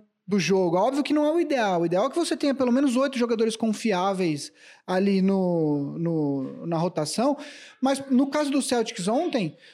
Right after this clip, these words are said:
o Brad Stevens decidiu que ele ia rodar seis jogadores, ia usar outros jogadores de forma pontual durante o jogo. E aí, e, e, e o Boston,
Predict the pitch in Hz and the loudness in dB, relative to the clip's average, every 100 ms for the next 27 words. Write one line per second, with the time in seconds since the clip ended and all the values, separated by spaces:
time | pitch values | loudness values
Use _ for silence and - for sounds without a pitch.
0 | - 302 285 285 302 320 320 - 262 311 | -10 -4 -2 0 0 2 0 -2 -2 -2
1 | 330 311 320 302 277 302 269 285 - 311 | 0 0 2 2 0 0 -2 -2 -2 0
2 | 359 359 349 311 254 285 330 277 302 302 | 2 2 0 0 2 2 0 0 0 0
3 | 247 269 269 294 254 269 254 254 262 226 | 0 2 2 2 0 2 2 0 0 -2
4 | - 240 240 247 262 262 247 240 240 247 | -2 -2 0 0 -2 0 0 0 -2 -2
5 | 254 254 277 349 - 285 285 285 233 240 | 0 2 2 0 -4 -2 0 0 0 -2
6 | 254 247 220 214 196 196 165 175 240 - | -2 0 0 2 2 0 0 0 0 0